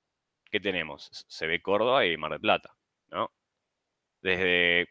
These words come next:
Corrientes a Cava, se ve Córdoba únicamente, ¿no? Se, se ve Córdoba en el camino.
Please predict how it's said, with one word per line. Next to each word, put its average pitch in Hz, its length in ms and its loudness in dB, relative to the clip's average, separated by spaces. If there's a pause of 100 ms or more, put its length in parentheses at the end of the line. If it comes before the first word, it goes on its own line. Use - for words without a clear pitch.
Corrientes 101 960 0
a 85 160 0
Cava, 123 560 8
se - 140 -8
ve 95 140 0
Córdoba 95 420 0
únicamente, 78 540 -10
¿no? 90 240 -8
Se, - 340 -10
se - 160 -8
ve 92 160 2
Córdoba 104 340 2
en 98 60 0
el 87 100 -6
camino. 82 440 -4